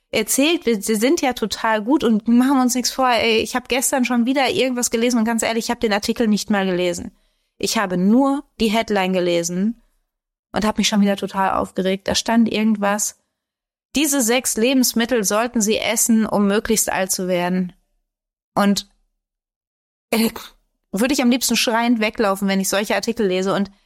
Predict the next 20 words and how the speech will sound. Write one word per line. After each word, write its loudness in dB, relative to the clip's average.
die 2
Zeitungen 0
sind 0
voll -2
von 0
diesen 2
Artikeln. -4
Ja, 0
also -2
es -2
geht -2
alles -2
in 2
Richtung 0
einzelnes 0
Lebensmittel. 2
Es -2
geht -4
alles -4
in, 0